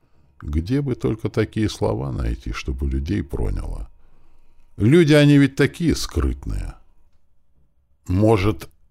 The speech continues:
они подскажут?" — робко предположил Олег, буквально пожирая Марата горящими от восхищения глазами. "Под лежачий камень вода не течёт", —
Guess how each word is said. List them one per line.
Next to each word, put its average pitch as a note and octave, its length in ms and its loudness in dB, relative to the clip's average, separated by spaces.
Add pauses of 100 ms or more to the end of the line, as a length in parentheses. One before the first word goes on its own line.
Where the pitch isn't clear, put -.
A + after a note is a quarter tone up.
(140)
они F#2 300 0
подскажут?" — - 1000 -4 (800)
робко E2+ 440 0
предположил C#2+ 760 -4
Олег, G2+ 280 -4
буквально E2 460 -6
пожирая D2+ 640 -2
Марата C#2 460 -4
горящими C2+ 600 -4
от B1+ 160 -6
восхищения A#1+ 760 -8
глазами. A1 640 -8 (1700)
"Под G2 160 0
лежачий A#2+ 600 0
камень B2+ 460 -2
вода A2 320 -2
не F2 160 -2
течёт", — C#2+ 720 -6